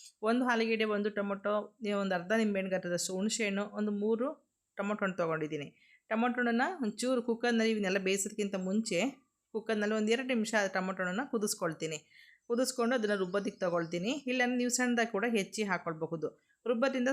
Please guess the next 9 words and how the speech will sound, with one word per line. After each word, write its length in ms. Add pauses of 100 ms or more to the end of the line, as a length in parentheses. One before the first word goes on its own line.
ಸಾಂಬಾರು 320
ಗಟ್ಟಿ 260
ಬರುತ್ತೆ 300
ಅಂತೇಳಿ 300 (100)
ನಾನು 180 (320)
ಬೇಯಿಸಿ 340
ರುಬ್ಕೊಳ್ತೀನಿ. 580 (200)
ಹಸಿ 280 (120)
ಇದು 140